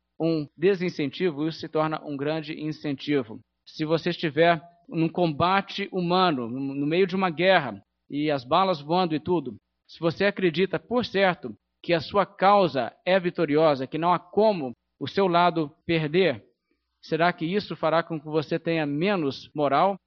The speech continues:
para o combate? Ou será que isso te impulsionará mais ainda a lutar pelo triunfo da sua causa?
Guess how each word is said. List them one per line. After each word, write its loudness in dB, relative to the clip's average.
para 2
o 2
combate? 0
Ou -2
será 2
que -2
isso -4
te -6
impulsionará 0
mais -2
ainda 0
a 0
lutar 2
pelo -2
triunfo -2
da -2
sua -4
causa? -4